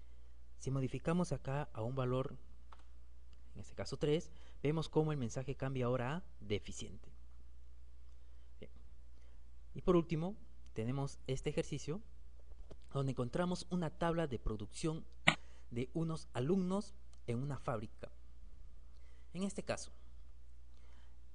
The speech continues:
el alumno Raúl Pérez hizo una producción de ochenta y siete el primer día, ciento dos el segundo día, y así hasta el día quince, donde tuvo una producción de noventa y siete.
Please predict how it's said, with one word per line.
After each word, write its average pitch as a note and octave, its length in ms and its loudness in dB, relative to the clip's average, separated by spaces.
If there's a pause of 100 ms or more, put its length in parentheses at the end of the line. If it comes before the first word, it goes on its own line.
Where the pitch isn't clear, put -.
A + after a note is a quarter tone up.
el A#2+ 100 4
alumno E3 300 6
Raúl E3 220 8
Pérez F3 480 0
hizo D3+ 180 2
una D#3+ 120 2
producción C#3 640 0
de A#2 120 0
ochenta G#2 260 -2
y - 20 0
siete - 360 0
el C3 40 -6
primer A#2 300 0
día, D#3 360 0 (400)
ciento C3+ 340 2
dos C#3 180 4
el B2+ 100 2
segundo C#3 320 2
día, D#3+ 340 0 (360)
y D3+ 80 4
así F#3+ 420 2 (360)
hasta G#2+ 380 0
el G#2+ 100 0
día C#3+ 180 2
quince, D3 420 2
donde A#2 240 2
tuvo C3+ 240 0
una C#3+ 180 2
producción D3 500 0
de C#3+ 60 0
noventa G#2+ 300 0
y G#2 60 -2
siete. - 360 -4